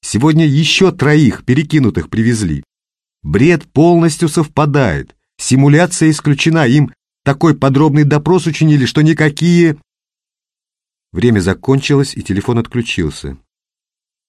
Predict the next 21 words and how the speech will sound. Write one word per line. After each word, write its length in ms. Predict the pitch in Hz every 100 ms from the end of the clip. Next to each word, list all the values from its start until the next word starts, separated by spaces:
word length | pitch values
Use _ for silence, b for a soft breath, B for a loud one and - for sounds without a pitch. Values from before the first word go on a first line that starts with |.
| _
Кассета 340 | 101 104 -
встала, 440 | - - 131 131 - _ _ _ _ _
мигнула 440 | 82 95 104 101 90
зелёной 340 | 90 90 85
лампочкой, 580 | 85 104 131 139 - 113
затем 280 | 90 104 92
что-то 280 | - 90 90
ещё 420 | 82 - 90 - _
пискнуло, 640 | 110 131 - 139 135 127 - _ _ _ _ _
и 60 | 95
аппарат 360 | 87 98 110
замолк. 720 | 92 104 101 87 71 - - _ _ _ _ _ _ _ _
Константин 520 | - 101 - 113 135 139
не 80 |
шевелился. 880 | 127 131 127 120 98 71 - 71 64 - _ _ _ _ _ _
В 80 | 78
наступающей 680 | 90 - - 117 101 90
тишине 560 | 82 82 - 90 110 123
вновь 260 | 95 117 104
заговорил 420 | 92 98 101 107
Нуркин. 520 | 107 95 - 65